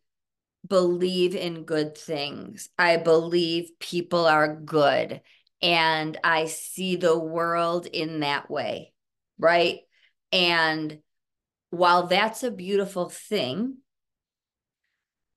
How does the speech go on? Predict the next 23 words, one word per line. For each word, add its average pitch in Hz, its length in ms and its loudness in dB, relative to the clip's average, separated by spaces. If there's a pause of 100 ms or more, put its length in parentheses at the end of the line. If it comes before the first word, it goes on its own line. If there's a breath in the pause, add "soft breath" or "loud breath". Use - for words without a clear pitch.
as 196 400 4 (180)
a 180 120 0
psychologist, 185 1120 0
when 185 180 -2
I 175 140 2
work 202 300 -2
with 208 160 -10
my 165 180 0
clients, 233 1000 -2 (460)
it's - 100 -12
a 175 40 -12
dangerous 170 760 0
thing, 135 320 -8 (540)
right? 175 400 4 (400 soft breath)
When 202 840 0
we 233 680 -2 (920)
grow 196 360 4
up 170 340 0 (1600)
in 233 280 -2
this 226 260 -6
world 220 420 2
of 220 100 -8
technology, 202 1200 -2